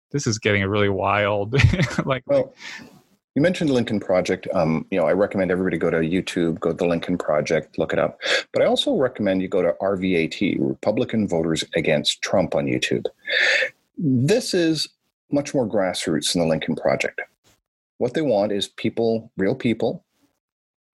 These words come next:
Speaker 2: um, and, you know, people who voted for Trump or people who are lifelong Republicans who are against Trump and most likely gonna vote for Biden this time, in most cases explicitly. People who,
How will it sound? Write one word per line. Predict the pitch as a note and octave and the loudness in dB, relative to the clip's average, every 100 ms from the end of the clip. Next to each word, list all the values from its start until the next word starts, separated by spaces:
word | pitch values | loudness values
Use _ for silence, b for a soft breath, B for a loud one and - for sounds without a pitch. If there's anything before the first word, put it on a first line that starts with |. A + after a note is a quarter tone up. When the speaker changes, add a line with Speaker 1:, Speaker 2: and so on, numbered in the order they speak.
| _ - | _ -4
Speaker 2:
um, | F2+ E2+ E2 D#2 - _ | 0 2 0 -4 -10 _
and, | F#2+ F#2 F2 E2 - | 0 0 0 -2 -2
you | G2 | -2
know, | E2 | -2
people | - - G#2+ | -2 -2 0
who | G#2 | 0
voted | G2 A2 A2+ | 0 0 -2
for | C3+ | -6
Trump | - A2 A#2 | 0 0 2
or | F2 | -2
people | - G2+ G#2+ | -2 -2 0
who | G2 | 0
are | F#2 | 2
lifelong | E2 F#2 - A#2+ A#2+ | 2 0 0 0 0
Republicans | A#2 A2 F2 - G#2 - - - B B B _ _ _ - | -2 0 0 -2 -2 -2 -4 -6 B B B _ _ _ -4
who | A#2 | 0
are | A#2 A2 - _ - | 0 -2 -8 _ -2
against | A2+ A2 G#2+ - | 0 2 2 0
Trump | - F#2+ F#2 - - - | 0 0 0 -8 -12 -2
and | G#2+ G#2 A2 - _ _ _ - | 0 2 -2 -12 _ _ _ -6
most | G2 A2+ G#2+ | 0 0 0
likely | A2+ A#2 B2+ | -2 0 0
gonna | A#2 | 0
vote | G2+ G#2+ | 2 0
for | - G#2+ | 0 0
Biden | C3 C#3 C#2 | 2 2 0
this | A#1+ - | 0 0
time, | - - - - | 0 -2 -6 -4
in | F2+ F2+ | 0 2
most | E2+ - | 0 0
cases | - - F#2+ | 0 2 2
explicitly. | G2 - A2 - - - - B B B B B B - | 0 0 2 0 -2 -6 -8 B B B B B B -4
People | B2 C#3 | -2 0
who, | B2+ A2+ G#2 G2+ F#2+ | 0 0 2 2 -2